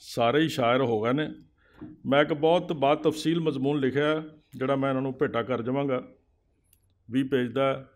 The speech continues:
ਜਿਹਦੇ ਵਿੱਚ ਮੈਂ ਉਹਨਾਂ ਦੀ ਸਾਰੀ ਸਕਾਲਰਸ਼ਿਪ ਦੀ ਸਟੱਡੀ ਕੀਤੀ ਹੈ ਡਾਕਟਰ ਸਾਹਿਬ ਦੀ। ਤੇ ਮੈਂ ਤੁਹਾਡੇ ਨਾਲ ਕੁਝ ਗੱਲਾਂ ਜ਼ੁਬਾਨੀ ਕਰਨੀਆਂ ਚਾਹੁੰਦਾ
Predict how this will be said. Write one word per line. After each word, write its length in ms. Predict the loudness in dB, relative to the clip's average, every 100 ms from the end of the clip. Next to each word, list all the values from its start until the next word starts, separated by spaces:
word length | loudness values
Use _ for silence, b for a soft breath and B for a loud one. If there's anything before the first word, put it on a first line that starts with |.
| -8
ਜਿਹਦੇ 200 | -2 0
ਵਿੱਚ 220 | -2 -2
ਮੈਂ 80 | -2
ਉਹਨਾਂ 140 | -2
ਦੀ 100 | -4
ਸਾਰੀ 280 | -4 -4 -4
ਸਕਾਲਰਸ਼ਿਪ 600 | -4 -4 -4 -4 -6 -6
ਦੀ 100 | -8
ਸਟੱਡੀ 300 | -6 -6 -6
ਕੀਤੀ 380 | -8 -8 -4 -4
ਹੈ 40 |
ਡਾਕਟਰ 220 | -4 -8
ਸਾਹਿਬ 200 | -8 -8
ਦੀ। 160 | -8 -12 _ _ _ -20 _ _ _ _ _ _ _ _ _ _ _ _ _
ਤੇ 60 | -6
ਮੈਂ 640 | 0 2 4 4 2 0
ਤੁਹਾਡੇ 280 | 0 0 0
ਨਾਲ 160 | 2 0
ਕੁਝ 200 | 0 -2
ਗੱਲਾਂ 340 | 0 2 0
ਜ਼ੁਬਾਨੀ 520 | -2 -2 0 0 2 2
ਕਰਨੀਆਂ 380 | 0 -4 -6
ਚਾਹੁੰਦਾ 320 | -6 -8 -8